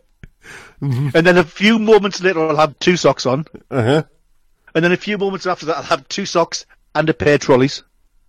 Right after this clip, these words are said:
Speaker 1: Ah, so you don't put your vest on next?
Speaker 2: I don't put my ve-, my vest, no, I don't put my vest on yet.
Speaker 1: Oh,
Speaker 2: No.
Speaker 1: right.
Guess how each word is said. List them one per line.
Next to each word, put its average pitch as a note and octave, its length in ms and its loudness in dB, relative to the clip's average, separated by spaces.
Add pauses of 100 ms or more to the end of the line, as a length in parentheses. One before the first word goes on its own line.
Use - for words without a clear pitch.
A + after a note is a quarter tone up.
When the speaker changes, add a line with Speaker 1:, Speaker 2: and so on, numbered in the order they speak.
(320)
Speaker 1:
Ah, A#2 200 -2
so - 120 -6
you C3+ 60 -4
don't C#3+ 160 0
put E3 120 -4
your D3+ 100 -2
vest D3 340 -2
on C3 160 0
next? - 440 -8 (480)
Speaker 2:
I D3 80 0
don't F3 140 -2
put F3 120 -2
my D#3+ 80 -6
ve-, D#3+ 180 2 (100)
my C3+ 120 -10
vest, D3+ 320 -2
no, C3+ 120 -8
I B2+ 40 -8
don't C#3 140 -14
put C3+ 100 -12
my B2 40 -18
vest C#3 280 -10
on B2+ 100 -10
yet. A#2+ 240 -12 (280)
Speaker 1:
Oh, B2 180 -8
Speaker 2:
No. F#2+ 120 -4
Speaker 1:
right. F#2 300 -14